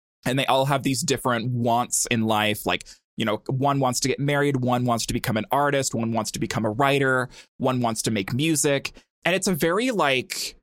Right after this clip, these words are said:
it's very interesting the, the feminist undertones that this novel had in, like, the late, in, in eighteen sixty-eight, when the author wrote this. It was, like, incredible for its time, like, the amount of, um,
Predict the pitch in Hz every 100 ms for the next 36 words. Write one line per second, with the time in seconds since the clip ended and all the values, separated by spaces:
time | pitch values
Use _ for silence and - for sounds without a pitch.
0 | _ - 165 139 175 190 151 156 - 147
1 | 127 - 131 - 131 147 147 - 123 131
2 | - 120 110 104 107 - 117 113 120 110
3 | 107 - - - - 120 113 123 165 131
4 | 101 - 101 85 85 - - 123 113 107
5 | 113 113 113 113 110 104 98 - - _
6 | 135 127 131 117 120 110 - 117 110 117
7 | - 110 117 170 117 - - - _ -
8 | 127 123 113 113 107 - 110 104 135 156
9 | 107 98 - 113 104 - 95 92 - -
10 | _ _ - 131 117 - 151 165 139 113
11 | 113 104 - - 160 139 117 107 117 107
12 | 110 113 104 104 101 104 - _ _ -
13 | 110 101 95 95